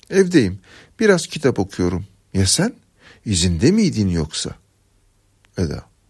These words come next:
"Evet, ben de film izliyorum." "Hangi kitabı okuyorsun?"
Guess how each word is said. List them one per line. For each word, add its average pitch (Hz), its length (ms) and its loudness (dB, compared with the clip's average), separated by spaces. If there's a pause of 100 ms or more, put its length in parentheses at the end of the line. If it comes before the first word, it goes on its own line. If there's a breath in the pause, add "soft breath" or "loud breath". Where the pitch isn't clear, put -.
(440 soft breath)
"Evet, 220 300 4 (300 soft breath)
ben 233 180 6
de 208 100 0
film 190 300 0
izliyorum." 117 540 -2 (580)
"Hangi 427 360 -2
kitabı 117 300 0
okuyorsun?" 120 600 -4